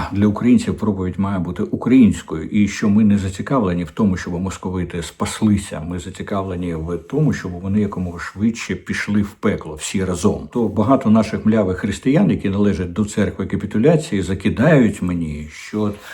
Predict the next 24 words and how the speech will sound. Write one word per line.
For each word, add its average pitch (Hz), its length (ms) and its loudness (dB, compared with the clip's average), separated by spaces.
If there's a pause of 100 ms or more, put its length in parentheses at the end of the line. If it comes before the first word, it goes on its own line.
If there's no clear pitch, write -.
(200)
Богу 147 260 6
все - 220 -2
одно, 107 300 4
якою 110 560 4 (100)
мовою 110 420 4
провадиться 98 600 -2
проповідь. - 680 -2
Я - 60 -6
вам 104 100 -2
скажу, 101 300 -2
що 95 320 -4
нам 90 380 6
не 78 80 -10
все - 200 -12
одно, 80 340 -8
якою 85 400 -8
мовою 90 540 -2 (420)
провадиться 92 760 -2 (300)
проповідь. - 680 2 (340)
І 104 320 4 (420)
я 135 200 4
вважаю, 101 500 2
що - 440 -2
євангелізація — 104 1300 4